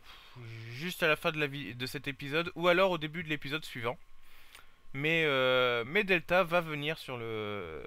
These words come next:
sur, euh, sur la, sur l'aventure. Je sais pas encore pourquoi. Euh, alors oui, au niveau de, de l'équipe, F Savard, euh, m'a dit qu'il ne pourrait pas se connecter pendant quelque temps.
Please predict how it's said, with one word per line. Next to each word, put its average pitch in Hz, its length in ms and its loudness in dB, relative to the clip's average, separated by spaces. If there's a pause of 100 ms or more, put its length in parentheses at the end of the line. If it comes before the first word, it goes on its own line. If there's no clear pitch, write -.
(500)
sur, - 720 -8
euh, 113 100 -2
sur - 180 -4
la, 110 380 0
sur - 160 -4
l'aventure. 160 680 0
Je 151 140 -4
sais 185 160 -4
pas 165 140 -4
encore 147 180 -8
pourquoi. 139 560 -4
Euh, 131 260 0 (520)
alors 185 280 10
oui, 196 220 0
au 160 120 -2
niveau 175 360 0
de, 131 480 0
de 135 60 -6
l'équipe, 175 400 0 (760)
F 180 120 4
Savard, 185 540 8 (280)
euh, 127 600 2
m'a 131 260 0
dit 151 220 -8
qu'il 135 220 -8
ne 131 100 -4
pourrait 143 300 -2
pas 165 160 -2
se - 120 -10
connecter 135 420 -6
pendant 120 360 -4 (220)
quelque 143 280 -2
temps. 165 260 -2